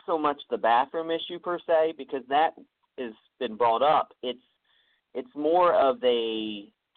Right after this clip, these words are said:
changing room, kind of locker room issue. We don't want someone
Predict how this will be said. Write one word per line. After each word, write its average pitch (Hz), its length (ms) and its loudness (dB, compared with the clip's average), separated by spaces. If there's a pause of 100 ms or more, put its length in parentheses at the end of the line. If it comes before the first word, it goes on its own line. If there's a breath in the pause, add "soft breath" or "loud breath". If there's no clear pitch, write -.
changing 135 540 -4
room, 95 520 -6
kind 113 160 4
of 104 100 4
locker 120 440 2
room 101 340 -8
issue. 90 520 -10
We 110 140 -10
don't 123 260 2 (180)
want 123 400 0
someone 113 640 -2